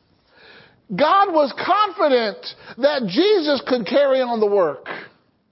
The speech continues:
God was confident that what he had passed on to Jesus through relationship, Jesus was able to do. So I'm gonna give you this responsibility. I'm not gonna judge, I'm giving it to you.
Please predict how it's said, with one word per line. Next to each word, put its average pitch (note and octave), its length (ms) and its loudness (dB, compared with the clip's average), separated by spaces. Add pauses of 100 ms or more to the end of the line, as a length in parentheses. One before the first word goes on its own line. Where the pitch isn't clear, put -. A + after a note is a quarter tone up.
(1700)
God F4+ 320 2
was D4+ 160 2
confident D#4+ 720 0 (160)
that C4+ 180 0
what D#4+ 200 2
he D4 100 2
had C4 240 0
passed F4 480 -2
on C#4+ 360 0 (340)
to B3+ 160 0
Jesus C4+ 600 0 (200)
through C4+ 180 0
relationship, A#3 800 0 (260)
Jesus A3 420 -2
was F#3 200 -2
able F#3+ 260 0
to D#3+ 140 -12
do. C#3 380 -4 (800)
So A3+ 220 -2
I'm B3 140 0
gonna A#3+ 140 4
give A3 180 0
you A3 100 0
this A3 200 -2
responsibility. F#3 920 -2 (320)
I'm C#4 160 2
not C#4+ 160 0
gonna G#3+ 200 0
judge, G#3 300 0
I'm A3 160 -2
giving G#3+ 240 0
it F#3+ 120 -6
to G3 100 -8
you. F#3 400 -2